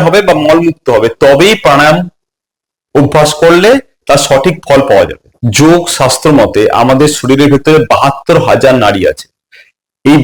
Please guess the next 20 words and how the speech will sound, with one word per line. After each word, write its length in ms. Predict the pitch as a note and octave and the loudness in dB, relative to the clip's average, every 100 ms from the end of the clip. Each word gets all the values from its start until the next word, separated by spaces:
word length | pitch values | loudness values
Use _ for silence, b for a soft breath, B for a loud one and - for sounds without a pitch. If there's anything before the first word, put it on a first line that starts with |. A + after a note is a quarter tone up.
| C3 | 0
বাহাত্তর 480 | C3 D3+ - - F3+ - | 0 -2 -4 -2 -2 0
হাজার 280 | C3 D3 D3 B2 | 0 2 2 2
নাড়ির 240 | B2 D3 C3+ | 0 0 -2
মধ্যে 240 | B2 C#3+ D3 - _ | -2 -4 -4 -8 _
তিনটি 380 | D3 D3+ D#3 F3 D#3 | 0 0 0 0 2
নাড়ি 140 | C3+ | 2
হচ্ছে 260 | D#3 D3 - | 2 0 -2
মুখ্য, 320 | C3 B2+ - - - | -2 -2 -4 -10 -8
সেটি 140 | B2 | -4
হচ্ছে 200 | C#3 - C#3 C3+ C#3 | -4 -4 -6 0 2
ইরা, 200 | D3+ D#3 D#3 | 4 2 0
পিঙ্গলা 460 | C#3+ C#3 C#3 D3 C#3+ | -2 -2 0 2 2
এবং 100 | C#3 C#3+ | -2 -6
সুষুম্না। 480 | D3 - F#2 B2 - B B - | -10 -12 -12 -12 -14 B B -4
আমাদের 280 | A2+ C3 D3 G#2+ _ _ | 0 2 0 -2 _ _
বাম 160 | B2 C#3+ D3+ | 0 0 0
দিকে 200 | D3+ D#3 D3 | -2 -2 -2
যে 80 | D3+ | 0
নাড়ি 220 | C#3+ C#3 D3+ | 2 0 0
রয়েছে, 280 | C#3+ - | -2 -2